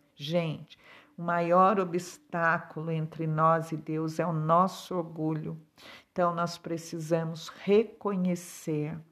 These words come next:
o poder de Deus. Nós precisamos reconhecer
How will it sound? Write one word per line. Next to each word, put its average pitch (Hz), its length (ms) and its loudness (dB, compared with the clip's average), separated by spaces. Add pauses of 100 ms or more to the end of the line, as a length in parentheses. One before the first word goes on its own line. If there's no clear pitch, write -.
(380)
o 165 100 -6
poder 160 500 -2
de 151 180 -8
Deus. - 580 -6 (380)
Nós 160 240 -2
precisamos 165 880 -4
reconhecer 180 1900 -2